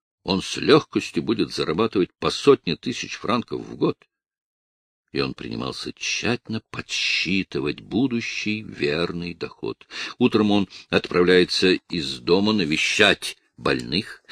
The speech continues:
Если взять в среднем, на худой конец, десять человек в день, по двадцать франков с каждого,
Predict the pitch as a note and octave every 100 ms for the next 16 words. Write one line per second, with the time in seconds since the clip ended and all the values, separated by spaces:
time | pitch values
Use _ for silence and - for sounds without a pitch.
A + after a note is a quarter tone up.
0 | - - D#2+ C3+ - - G2+ F#2 F2 F2
1 | G2+ G2 - - G#2+ E2+ G#1 A#1+ D2 B2+
2 | E3 D2 - D#2 C#2+ C#2 - - _ -
3 | G#2 A#2+ F#2+ F2 - - E2 D#2+ C2 -
4 | - C2 D2 C#2 A2 - _ _ _ -
5 | A2+ G2+ B2+ D#3 - D2+ - - A2 B2+
6 | - - - - - - - - - D#2
7 | F2+ C#3